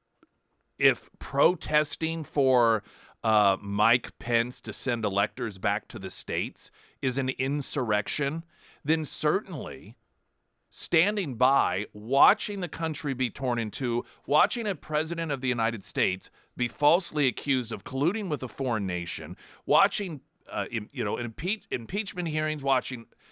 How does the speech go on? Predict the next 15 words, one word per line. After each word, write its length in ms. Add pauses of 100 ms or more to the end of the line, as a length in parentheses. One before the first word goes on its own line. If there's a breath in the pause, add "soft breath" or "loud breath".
(140 soft breath)
committees 460
set 280
up, 220
investigations, 960
millions 440
and 80
millions 360
of 100
dollars, 420 (240 soft breath)
watching 440
members 340
of 120
Congress 560
come 220
out, 240